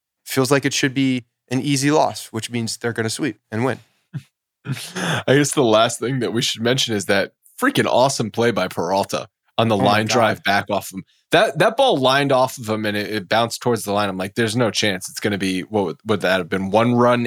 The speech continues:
Speaker 2: in and, uh, and first and second.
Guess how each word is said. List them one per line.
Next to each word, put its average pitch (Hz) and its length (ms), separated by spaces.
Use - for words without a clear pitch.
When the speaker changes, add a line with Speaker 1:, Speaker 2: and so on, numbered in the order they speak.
Speaker 2:
in 131 400
and, 113 540
uh, 117 500
and 117 160
first - 280
and 135 120
second. 143 380